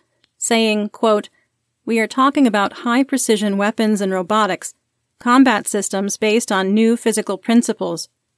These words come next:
Many of them are years, perhaps even decades, ahead of their foreign counterparts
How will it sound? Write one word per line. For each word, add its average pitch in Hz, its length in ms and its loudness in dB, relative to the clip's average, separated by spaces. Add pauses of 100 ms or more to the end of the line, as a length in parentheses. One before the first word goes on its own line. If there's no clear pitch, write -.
(220)
Many 220 320 2
of 214 80 -2
them 202 180 0
are 196 120 0
years, 214 680 0
perhaps 240 460 0
even 208 320 -2
decades, 214 560 -2
ahead 214 300 0
of 208 100 0
their 208 160 0
foreign 196 380 -4
counterparts 233 800 0